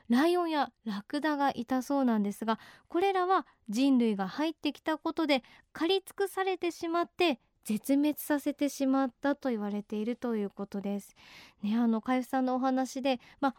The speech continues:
森に関して言えば、クロマニョン人は、ま、森を支配していたとかではなくて、ある程度コントロールはしていたけれど、ありのままの森と暮らしていたということなんですよね。ただ、動物に対しては、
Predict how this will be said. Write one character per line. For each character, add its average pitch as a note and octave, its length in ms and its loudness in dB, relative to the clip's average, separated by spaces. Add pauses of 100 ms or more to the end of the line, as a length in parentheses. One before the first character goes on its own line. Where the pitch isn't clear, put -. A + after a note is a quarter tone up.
(120)
森 D#4+ 280 4
に G#4+ 180 0
関 G#4+ 280 2
し - 60 -12
て - 140 -4
言 A3 100 2
え G#3 40 -2
ば、 G3+ 320 -2
ク B3+ 100 0
ロ C4 100 4
マ C4+ 120 2
ニ C4+ 140 2
ョ C4 40 4
ン B3 60 4
人 A3+ 220 0
は、 B3+ 200 2 (200)
ま、 C4+ 80 2
森 C4+ 240 4
を D4 80 0
支 E4 160 0
配 C4 280 2
し - 120 -10
て G#3+ 100 -4
い G#3 60 -2
た A3+ 100 -8
と A3 140 -6
か G#3 100 -6
で G3 140 -4
は F#3+ 80 -4
な A3 120 -2
く - 100 -14
て、 B3+ 200 -2 (440)
あ F#4+ 60 2
る A4+ 200 0
程 G#4 120 2
度 F4 120 -2
コ F4 160 2
ン E4 60 -2
ト F4+ 100 2
ロ F#4 100 4
ー F#4 40 4
ル F4 80 2
は E4+ 120 4
し - 80 -8
て F4 160 2
い E4+ 60 0
た F4+ 160 2
け E4+ 140 0
れ D#4+ 100 0
ど、 E4+ 160 2 (240)
あ D#4 100 0
り F#4+ 140 2
の G4+ 100 2
ま G4+ 140 4
ま G4 120 4
の C4+ 120 2
森 A#3 320 2
と F#4 420 2
暮 A3+ 160 2
ら G#3+ 80 2
し - 100 -6
て G#3 140 -2
い G3+ 60 -2
た G#3+ 160 -4
と G3+ 80 -2
い G3 40 0
う G3 40 -2
こ G3 140 -8
と G#3 120 0
な G3+ 120 2
ん F#3+ 40 2
で F#3+ 120 0
す - 100 -4
よ G#3 80 0
ね。 A3 180 2
た C#4 120 0
だ、 B3+ 120 2 (280)
動 D4 260 6
物 G4 280 2
に G4 180 0
対 F#4+ 340 2
し - 40 -14
て - 140 -4
は、 A#3 300 2